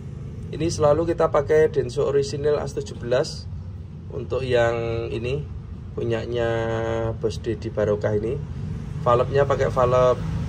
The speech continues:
eh, kuningan orisinil Denso. Kemudian untuk pemasangannya kita lihat,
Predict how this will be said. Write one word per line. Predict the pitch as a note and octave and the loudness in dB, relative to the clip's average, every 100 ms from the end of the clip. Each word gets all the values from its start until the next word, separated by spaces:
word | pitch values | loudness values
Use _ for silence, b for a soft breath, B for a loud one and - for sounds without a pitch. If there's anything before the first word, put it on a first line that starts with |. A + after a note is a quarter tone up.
| - - - - - - - | -2 -2 -2 -4 -4 -2 0
eh, | A#2 A#2 A#2 A#2 A#2 A#2 A#2 G#2+ | 2 2 2 2 2 0 0 0
kuningan | B2+ B2+ B2 B2+ E3+ E3 - - | 0 0 2 2 2 -4 -10 -8
orisinil | A#2+ B2 A#2+ - B2+ B2 | -6 -4 -4 0 2 2
Denso. | B2 A#2 A2 C3+ F#3 - - - - - - - - - - | 2 0 2 2 0 -4 -12 -10 -10 -10 -10 -8 -8 -8 -4
Kemudian | B2+ B2+ B2+ C3 D#3 F#3 F3+ - - - - - - - - - - - | 0 0 2 6 6 6 0 -6 -8 -8 -8 -8 -8 -8 -8 -10 -8 -6
untuk | - D3+ | -2 2
pemasangannya | D3+ D3+ D3 D3+ D3+ D#3+ D#3 G3 - - - - - - - - - | 4 4 6 4 4 6 4 4 -4 -10 -10 -10 -10 -10 -10 -8 -6
kita | - B2 | 2 2
lihat, | B2+ C#3+ | 6 6